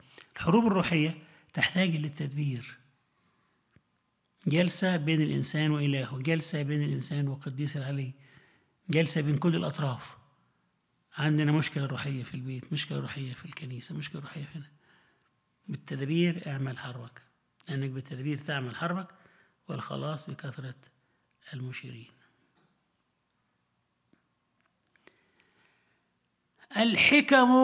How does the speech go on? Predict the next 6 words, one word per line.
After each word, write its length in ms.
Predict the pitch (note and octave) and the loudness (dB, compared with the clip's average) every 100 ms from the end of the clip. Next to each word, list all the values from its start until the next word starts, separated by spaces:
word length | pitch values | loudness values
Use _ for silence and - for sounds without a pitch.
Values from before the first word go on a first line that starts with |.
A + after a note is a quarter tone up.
| C4 B3+ B3 | 10 10 10
عالية 1500 | G#3 F#3 G#3+ G#3+ G#3 G3 F3+ E3+ F3 G3+ F#3 E3+ D#3+ D3+ D3 F3 F#3 F#3+ F#3 E3+ | 10 12 12 12 12 10 8 6 6 6 6 8 8 6 4 6 8 8 8 8
عن 300 | C#3+ E3 D#3+ | 8 8 8
الأحمق". 1200 | E3+ D#3+ E3+ - D3+ - - C#3 C#3 B2+ - - - _ _ _ _ _ _ _ _ _ _ _ _ _ _ _ _ _ _ _ _ _ - | 6 4 2 4 4 2 -4 -2 -2 -4 -12 -20 -20 _ _ _ _ _ _ _ _ _ _ _ _ _ _ _ _ _ _ _ _ _ -2
إيه 100 | F3+ | 0
الأحمق 500 | E3+ E3+ - C#3 B2+ | 2 0 0 0 -2
ده؟ 160 | D3+ C3 | -2 -4